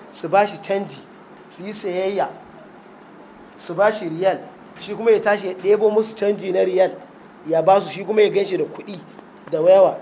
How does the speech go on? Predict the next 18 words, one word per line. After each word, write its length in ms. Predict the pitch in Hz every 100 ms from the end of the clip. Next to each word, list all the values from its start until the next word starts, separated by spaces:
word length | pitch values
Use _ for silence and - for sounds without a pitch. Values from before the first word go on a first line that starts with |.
| -
Zalunci 560 | 151 214 247 262 208 190
dai 160 | 190 254
iri 200 | 214 175
daban-daban, 520 | 160 185 190 143 - - - -
ko 80 | 285
a 100 | 180
zalunci 360 | 160 147 -
alhazai 440 | - 170 131 - 196 - - - - - - - - - - - -
ta 60 |
ɓangaren 440 | 226 208 220 214 170
canza 300 | 208 208 190
musu 220 | - -
canji, 320 | 202 202 208 - - - -
ko 80 | -
a 100 | 196
sa, 220 | 175 170
ta, 220 | - 165 160 143
za, 380 | 165 156 160